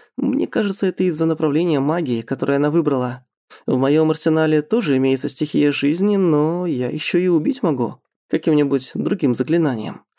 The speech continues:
Вот поэтому ко мне никто и не подходит. А может, животные просто чувствуют, что она добрая,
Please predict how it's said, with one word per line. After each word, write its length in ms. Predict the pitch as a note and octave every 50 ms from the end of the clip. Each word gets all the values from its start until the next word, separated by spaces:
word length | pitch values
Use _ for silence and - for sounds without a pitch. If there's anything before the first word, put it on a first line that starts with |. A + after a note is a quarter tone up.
| - - - - - - _
Вот 240 | - - F#3 A#3 -
поэтому 400 | - A3 E3+ D#3 D3+ E3 E3+ E3+
ко 140 | - - F3+
мне 160 | D3+ B2+ C3
никто 280 | C#3 D#3+ E3 - - C#3
и 40 | C3+
не 100 | C#3 D3
подходит. 580 | - F#3+ - - B2+ B2 - - - - _ _ _ _ _ -
А 160 | - A2+ A#2
может, 400 | B2+ C3+ E3+ A#3 - - C3 B2+
животные 440 | - - C#3+ E3+ A3+ A3+ - B2 B2
просто 260 | - G3+ G#3 - C#3
чувствуют, 540 | B2+ - - - A#3+ A#3+ - - C#3 B2+ -
что 180 | - - - D3+
она 180 | D#3 F#3+ G#3+
добрая, 760 | - - B2 - E3+ F#3 F#3+ D3 A#2+ F3 A2+ G#2 G2+ A#2 -